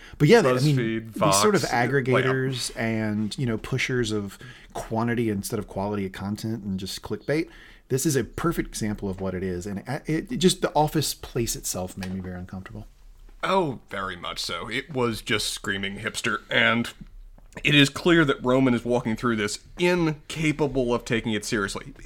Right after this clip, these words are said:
Speaker 2: A, he wants to kill it anyway 'cause that hurts Kendall, but he just c-, he is so far removed from what this is.
Speaker 1: Yep. Roman is walking through the, the office. The pretend journalists are pretend working.
Speaker 2: Mm.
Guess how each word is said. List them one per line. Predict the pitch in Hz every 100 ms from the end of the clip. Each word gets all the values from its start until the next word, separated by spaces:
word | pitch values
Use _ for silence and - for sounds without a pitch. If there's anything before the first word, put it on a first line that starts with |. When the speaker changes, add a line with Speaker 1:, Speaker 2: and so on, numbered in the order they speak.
| -
Speaker 2:
A, | 254 277
he | 202
wants | 185 175 -
to |
kill | 160 185 135
it |
anyway | 131 135 110 101
'cause | -
that | 110
hurts | 104 107 -
Kendall, | - 165 113
but | 90 - -
he | 165 185
just | 147 143 - - -
c-, | - - _
he | - - 220
is | 127
so | - 160 156
far | 156 135
removed | 127 117 117 120
from | - 110
what | 104 98
this | 95 -
is. | 92 - - - - - - - _ -
Speaker 1:
Yep. | 85 - - - - - - _ -
Roman | 147 180 170
is | 147 123
walking | 123 135 135 139
through | - 139
the, | 117 110 104 110
the | 113
office. | 113 113 113 110 - -
The | 127
pretend | 113 117 190 196
journalists | 165 185 113 190 -
are |
pretend | - - 185 151
working. | 156 139 85 - - - - -
Speaker 2:
Mm. | 127 135 117